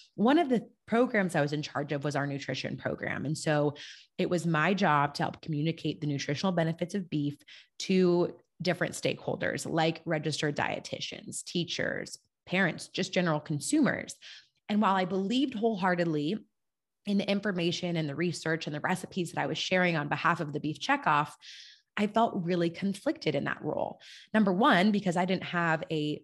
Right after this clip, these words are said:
degree. I wasn't a registered dietitian. I had no credentials or fancy letters after my name to qualify me to be the expert. But two, if someone were to look at me, I didn't exactly look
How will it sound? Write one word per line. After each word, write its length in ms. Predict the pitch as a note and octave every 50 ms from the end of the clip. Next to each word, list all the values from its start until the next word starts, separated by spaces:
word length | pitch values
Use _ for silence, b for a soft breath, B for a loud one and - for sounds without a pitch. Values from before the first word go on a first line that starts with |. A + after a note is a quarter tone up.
| _ _
degree. 640 | D3+ E3+ D#3+ C#3 - F3 G3 D#3 D3 E3+ A3+ A3+ -
I 80 | - -
wasn't 240 | E3 F#3 F3+ G3 G3
a 60 | E3+
registered 340 | D#3 D#3 D3 - - D#3+ C#3+
dietitian. 400 | D#3 C#3+ D3 - D#3 C#3 - -
I 80 | D3+
had 140 | D#3 D3+ D#3
no 180 | F3 F3+ F3+ E3+
credentials 680 | F3 - - - D#3+ D#3 D#3 D#3+ - - D#3+ E3 D#3
or 120 | D3+ D3 - _ _ _ _ _ _ _ _
fancy 260 | E3+ F3 E3 - D#3
letters 280 | D#3 E3 E3 F3 E3 E3+
after 200 | D3+ D3 - D3+
my 140 | D3 D3
name 240 | D3+ D3+ D3 D#3+ F3
to 160 | E3 - D3
qualify 840 | - - - - F3+ F#3 G3 A3 A#3+ B3 A#3 G#3 - - C#3+ C#3 C#3+
me 160 | D3+ D3+ C#3+
to 120 | C#3 -
be 100 | D3 D3
the 140 | D3 C#3+ - - -
expert. 580 | - - - - - - - D3+ F3 G3+ G3 B B B B B B B B B B B _ _ -
But 400 | - G#3 G3+ G3+ F3+ - - - - _ G3+ - - -
two, 540 | - - - D#4+ F#4 F4 A3+ E3+ E3 E3+ D#3+ B B B B B B _ _ _ _ _
if 120 | G#3+ A3
someone 360 | A3 - C#4 C#4 C4+ A#3 G3 E3+
were 140 | F3 D#3+
to 80 | D#3 D#3
look 280 | D3+ E3+ A#3 E4+ B3 -
at 120 | F3+ -
me, 280 | F3 E3 - G#1+ - -
I 80 | - G3
didn't 180 | - C#4 C4 B3
exactly 380 | G#3+ A3 G#3 F#3+ - F3 D#3+ D3
look 460 | D3+ D#3 D#3+ F3 F#3+ F#3+ G3 -